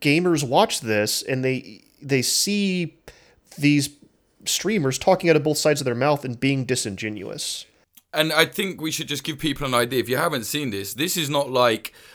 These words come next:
Speaker 2: you know, Jim, like, sitting in his house streaming and being like, "Oh, yeah, I'm in the military."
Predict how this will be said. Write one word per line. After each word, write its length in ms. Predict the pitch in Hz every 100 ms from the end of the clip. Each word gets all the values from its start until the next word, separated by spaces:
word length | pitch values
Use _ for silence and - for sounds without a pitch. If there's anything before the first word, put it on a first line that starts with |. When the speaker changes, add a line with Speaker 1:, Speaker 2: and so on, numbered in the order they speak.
| -
Speaker 2:
you 120 | 139
know, 260 | 135 120 127
Jim, 520 | 117 101 135 131 120
like, 220 | 120 113
sitting 380 | - 151 123 123
in 100 | 117
his 160 | 113 98
house 440 | 135 123 117 107
streaming 440 | - - 135 127
and 100 | 113
being 120 | 107 110
like, 160 | 120
"Oh, 100 | 151
yeah, 220 | 135 127
I'm 160 | 120 123
in 80 | 113
the 60 |
military." 520 | 107 117 120 117 90